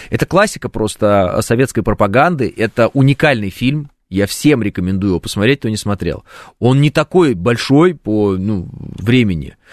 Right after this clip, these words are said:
но он точно поможет вам с-, сформулировать, сформировать очень важные вещи, которые, может быть, ещё вы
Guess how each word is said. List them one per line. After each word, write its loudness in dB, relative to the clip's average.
но 4
он 2
точно 0
поможет 0
вам 2
с-, -12
сформулировать, 2
сформировать 0
очень -8
важные -2
вещи, 0
которые, 0
может 0
быть, 2
ещё 2
вы 0